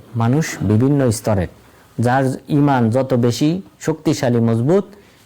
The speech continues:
সেই ব্যক্তির সাথে শয়তান এবং এই সঙ্গী, চিরসঙ্গী শয়তান, সে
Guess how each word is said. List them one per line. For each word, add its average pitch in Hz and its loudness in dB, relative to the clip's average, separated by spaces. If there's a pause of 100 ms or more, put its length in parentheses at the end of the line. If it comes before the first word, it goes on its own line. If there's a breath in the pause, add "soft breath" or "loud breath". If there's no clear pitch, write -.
(120)
সেই 190 2
ব্যক্তির 170 0
সাথে 127 -4
শয়তান 131 -4 (460 loud breath)
এবং 120 0
এই 117 2
সঙ্গী, 123 2
চিরসঙ্গী 123 0
শয়তান, 131 -2 (460 loud breath)
সে 120 -2